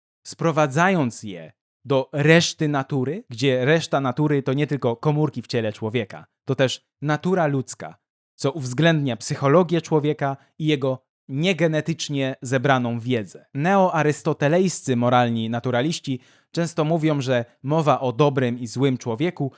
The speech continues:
podobna jest do mowy o dobrej i złej, na przykład róży.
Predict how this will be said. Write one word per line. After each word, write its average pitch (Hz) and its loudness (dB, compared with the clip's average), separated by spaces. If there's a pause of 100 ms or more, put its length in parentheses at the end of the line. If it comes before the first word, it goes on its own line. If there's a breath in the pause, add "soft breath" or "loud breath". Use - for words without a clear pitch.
(160 soft breath)
podobna 190 0
jest 160 -2
do 160 2
mowy 156 2
o 131 4
dobrej 143 2
i 117 0
złej, 139 2
na 127 -6
przykład 135 -6
róży. 147 2